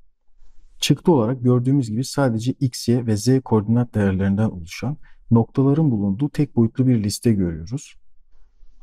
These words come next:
Artık noktalardan arazi oluşturacağımız Topography by Points düğümünü çağıralım.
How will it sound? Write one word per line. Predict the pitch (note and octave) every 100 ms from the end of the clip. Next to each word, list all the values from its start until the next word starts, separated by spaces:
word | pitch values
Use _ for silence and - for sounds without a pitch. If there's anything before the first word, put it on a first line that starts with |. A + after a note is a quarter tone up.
| -
Artık | C#3+ D#3 E3+ -
noktalardan | A#2+ - A2+ A2 G2+ G2
arazi | G2+ G#2 G#2 A2
oluşturacağımız | G#2+ F#2 - G2 G2 E2+ A#2+ -
Topography | - C3 B2 B2+ - A#2+
by | G#2+ G#2+
Points | B2 A2 -
düğümünü | G#2+ G2+ G2+
çağıralım. | - D#2+ D#2+ F2 C#3+